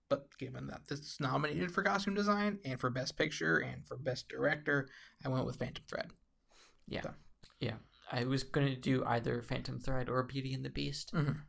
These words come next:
Speaker 2: I went with Beauty and the Beast, uh, because I know when that came out, there was lots of talk about the costumes on that one.
Speaker 1: Yeah.
Speaker 2: And if there's one thing people remember from it, it's the costume design.
Speaker 1: I would say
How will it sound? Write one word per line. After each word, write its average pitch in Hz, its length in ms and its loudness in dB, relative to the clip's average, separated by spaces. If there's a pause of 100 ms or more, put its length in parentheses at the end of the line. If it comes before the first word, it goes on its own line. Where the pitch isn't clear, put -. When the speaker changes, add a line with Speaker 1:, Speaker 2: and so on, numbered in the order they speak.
Speaker 2:
I 123 100 4
went 135 160 6
with 117 160 -4
Beauty 127 260 0
and 120 120 -4
the 110 40 -4
Beast, - 460 -4 (240)
uh, - 340 -2 (440)
because 110 380 0
I 107 100 2
know 107 380 2 (360)
when 110 120 4
that 113 180 4
came 110 180 -2
out, 110 220 0 (120)
there - 100 -10
was 127 260 -8
lots 113 400 -6
of 117 100 -8
talk - 240 -4
about - 280 -4
the - 60 -8
costumes 120 680 -4
on 117 160 0
that 123 220 -4
one. 135 240 0 (140)
Speaker 1:
Yeah. 139 200 4 (220)
Speaker 2:
And 107 180 4
if 101 80 -2
there's 110 320 2
one 117 220 6
thing 113 180 -4
people 120 320 -2
remember 110 400 0
from 127 240 0
it, 127 160 -2
it's - 380 -6 (120)
the - 100 -10 (120)
costume 135 460 -2
design. 139 460 -4 (720)
Speaker 1:
I 208 420 8
would 165 260 4
say 139 640 2